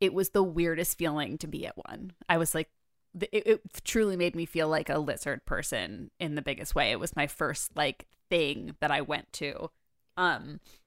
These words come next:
I didn't, I don't really condone it happening. I don't think those people are listening, <laughs> but I made a little bit of a stink about it. But then also I was vaccinated, so I went. Um,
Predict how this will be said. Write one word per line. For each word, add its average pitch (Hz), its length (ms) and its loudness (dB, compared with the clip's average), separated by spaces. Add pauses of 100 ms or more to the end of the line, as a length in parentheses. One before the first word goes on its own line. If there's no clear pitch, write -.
(160)
I 170 80 6
didn't, 151 280 -2
I 170 60 -12
don't 170 160 -6
really - 240 -8
condone - 540 -6
it 165 80 -6
happening. - 440 -12
I 190 60 -2
don't 175 140 -6
think 156 100 -10
those - 180 -6
people - 220 -6
are 123 60 -6
listening, - 340 0 (160)
<laughs> - 180 -20
but - 200 2
I 254 80 6
made 208 180 6
a 139 60 0
little 123 180 2
bit - 140 -4
of - 80 -12
a - 20 -8
stink - 240 -10
about - 200 -2
it. - 120 -10
But 170 140 -2
then 151 100 -6
also - 220 -6
I - 100 -6
was - 80 -12
vaccinated, - 560 -10
so - 120 -6
I - 140 -4
went. - 200 -12 (920)
Um, 175 420 6